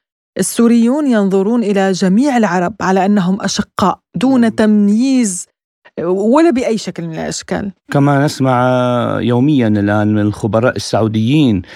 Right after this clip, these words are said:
Speaker 2: آه، باتجاه إيجابي بالعلاقة مع سوريا وعودة سوريا إلى الصف العربي وتحمل المسؤولية.
Speaker 1: يعني و-، وهنا أري-، أريد أن أشير أنه أيضًا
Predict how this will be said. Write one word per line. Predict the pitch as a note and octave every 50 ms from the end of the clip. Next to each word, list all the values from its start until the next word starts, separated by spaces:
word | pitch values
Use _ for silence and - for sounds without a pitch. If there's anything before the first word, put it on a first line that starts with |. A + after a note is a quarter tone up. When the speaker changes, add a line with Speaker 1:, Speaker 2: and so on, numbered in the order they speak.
| - - - - - -
Speaker 2:
آه، | A#2+ A#2 A#2 A#2 A2+ A2+ A2 G#2+
باتجاه | G#2 G2+ G#2+ A#2 - - - B2 A2 A#2 C#3 C#3+ B2 A2 - -
إيجابي | B2 A#2+ A2+ A#2+ C3+ D3 C#3+ A#2+ A2+ G#2+
بالعلاقة | G2+ G#2 G#2 G2+ F2+ G2+ A2+ B2 A#2 - - A2
مع | A2 A2 F#2 G#2
سوريا | G2+ - - D3 D#3 D3 C3+ C3 A#2 A2+
وعودة | G#2 G#2 F#2+ F#2+ A#2+ A#2+ A#2
سوريا | G#2+ - - C#3+ C#3+ C3+ B2 A2+
إلى | A#2+ A#2+
الصف | A2+ - - B2 G#2+ -
العربي | A#2 A2 G2+ C#3 D3 C#3+ A#2+ B2 A#2 G#2+ G#2
وتحمل | G#2 A2 A#2 A#2 A#2 A#2 A2+ G#2+ - A#2+ A2+ - D3+ D3 C3+ B2+ B2+ B2 A2+ A2+ - -
المسؤولية. | A2+ A2+ A2+ A#2 - - A2 A2+ A2 B2 C#3 C3 B2 A2 G#2 G2 - _ - -
Speaker 1:
يعني | A3 A3 A3+ G#3+ G#3 G#3
و-، | G#3 G3+ G3+ G3
وهنا | G3 F#3+ G#3+ B3 A#3+ A3+ G#3
أري-، | G#3 G3+ G#3 -
أريد | F#3 G3 F#3 G#3 A3+ A#3 G#3+
أن | D3+ F#3 F#3+
أشير | F3+ G3 - - - - G3+
أنه | G3+ G3+ G3 G3 F#3+ F#3 - -
أيضًا | A#3+ C#4+ A#3 G#3 G#3+ G#3 A3 A#3+